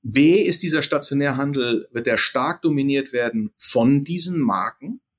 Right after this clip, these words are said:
die Direct-to-Consumer dann auch analoge Touchpoints bedienen wollen, um ihre Markenstory zu erzählen. Das können tradiertere Marken sein, wie die Nikes dieser Welt. Das können aber auch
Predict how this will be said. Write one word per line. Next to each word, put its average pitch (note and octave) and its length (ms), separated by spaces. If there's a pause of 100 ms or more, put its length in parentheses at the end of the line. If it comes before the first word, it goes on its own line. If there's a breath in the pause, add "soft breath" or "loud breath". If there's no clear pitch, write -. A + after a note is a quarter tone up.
(360)
die B2+ 240
Direct-to-Consumer D#3+ 1000
dann B2 340
auch C3 420
analoge A2+ 540
Touchpoints C3+ 560
bedienen C#3 400
wollen, C#3 320
um B2 160
ihre A2+ 240
Markenstory A#2+ 640
zu - 140
erzählen. D3 580 (480 loud breath)
Das - 180
können C3 440 (280)
tradiertere D3+ 680
Marken E3 380
sein, E3 400
wie A2+ 140
die G#2+ 140
Nikes C3+ 440
dieser E3 300
Welt. E3+ 200
Das C3 160
können C#3+ 240
aber C#3 280
auch C3+ 180